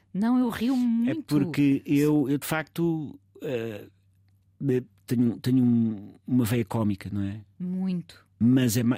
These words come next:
Speaker 2: mas, mas não sou uma pessoa muito, muito alegre, hein?
Speaker 1: Não, tu és um misantropo
Speaker 2: Coisa
Speaker 1: cómico.
Speaker 2: Exato.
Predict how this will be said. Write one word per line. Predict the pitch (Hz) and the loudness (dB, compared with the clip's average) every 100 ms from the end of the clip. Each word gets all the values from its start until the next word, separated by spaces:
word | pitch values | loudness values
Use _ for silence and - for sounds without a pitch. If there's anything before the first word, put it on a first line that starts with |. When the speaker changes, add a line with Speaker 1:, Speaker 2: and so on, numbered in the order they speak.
| - | 2
Speaker 2:
mas, | 127 127 123 117 - - | 4 4 2 0 -2 -4
mas | - 127 131 | 0 2 2
não | |
sou | 131 151 | 2 0
uma | |
pessoa | 147 175 180 | -2 -2 0
muito, | 202 - 101 160 175 - | -2 -4 -6 -2 -2 -2
muito | 175 233 | -4 -2
alegre, | 247 202 208 | 0 0 0
hein? | 120 143 - - | -2 -4 -8 -6
Speaker 1:
Não, | 233 233 | -4 -2
tu | - | -2
és | 233 214 | -2 2
um | 247 240 220 | 4 4 4
misantropo | 247 269 254 233 254 - | 4 4 4 2 2 0
Speaker 2:
Coisa | - | 0
Speaker 1:
cómico. | 269 247 247 151 147 | 2 4 4 2 -2
Speaker 2:
Exato. | 120 131 135 123 - | -6 -6 -8 -10 -14